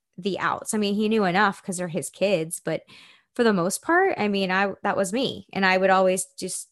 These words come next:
do it myself because it's easier for me to do it than him, right? 'Cause it's always easier for us to do it. Instead of maybe watching your kids try to learn how to cut their chicken, it's like, "Oh, just let me do it. It gets faster," right?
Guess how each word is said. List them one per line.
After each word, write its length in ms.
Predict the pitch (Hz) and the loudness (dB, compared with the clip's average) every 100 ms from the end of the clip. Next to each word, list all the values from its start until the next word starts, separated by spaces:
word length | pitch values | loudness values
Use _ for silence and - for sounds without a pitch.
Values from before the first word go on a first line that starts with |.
| _ | _
do 140 | 202 | 2
it 100 | 196 | 2
myself 480 | - 170 220 196 175 | 2 0 2 2 0
because 240 | 185 190 175 | -6 -6 -4
it's 200 | 170 - | -6 -6
easier 380 | 214 208 180 175 | -4 -2 -2 -2
for 160 | 170 185 | -2 -2
me 140 | 226 | 0
to 80 | 202 | -2
do 160 | 175 160 | -2 0
it 220 | 190 - | -2 -2
than 180 | 196 180 | -6 -4
him, 380 | 240 285 165 156 | -6 -6 -6 -8
right? 280 | 160 175 - | -6 -6 -6
'Cause 160 | 202 180 | -12 -12
it's 140 | - | -10
always 380 | - 180 175 170 | -8 -6 -6 -8
easier 380 | - - - - | -14 -14 -12 -12
for 160 | - | -12
us 180 | - - | -12 -10
to 100 | - | -8
do 140 | 170 165 | -4 0
it. 220 | 208 - - - - - - - | 0 -2 -16 -20 -20 -20 -20 -10
Instead 320 | 196 - 185 | -6 0 2
of 120 | 185 | 2
maybe 240 | 185 175 175 | 0 -2 0
watching 360 | 175 180 180 | 0 -2 -4
your 120 | 170 165 | -6 -4
kids 500 | 175 160 165 - - _ _ | -4 -4 -6 -12 -14 _ _
try 260 | - 208 196 | -4 2 4
to 80 | 196 | 4
learn 220 | 196 196 | 4 2
how 100 | 214 | 0
to 80 | 196 | -2
cut 180 | 208 - | -2 -4
their 120 | 202 196 | -6 -6
chicken, 360 | 208 220 220 | -6 -4 -4
it's 180 | 190 - | -4 -6
like, 160 | 185 226 | -4 4
"Oh, 400 | 254 269 262 262 | 8 8 8 6
just 180 | 220 233 | 2 0
let 100 | 208 | 0
me 120 | 214 | 0
do 180 | 190 190 | 2 4
it. 120 | 190 | 4
It 100 | 180 | 2
gets 180 | 196 - | -2 -2
faster," 480 | 277 311 - - - | 0 0 -2 -6 -4
right? 260 | 180 208 | 0 0